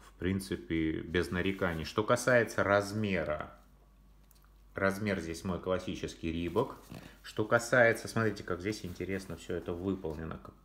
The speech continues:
какой-то некий носок, практически как в Model F. А, по качеству, э, нареканий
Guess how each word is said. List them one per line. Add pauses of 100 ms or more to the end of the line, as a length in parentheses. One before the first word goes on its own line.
какой-то
некий
носок,
практически
как
в
Model
F. (800)
А,
по
качеству, (680)
э,
нареканий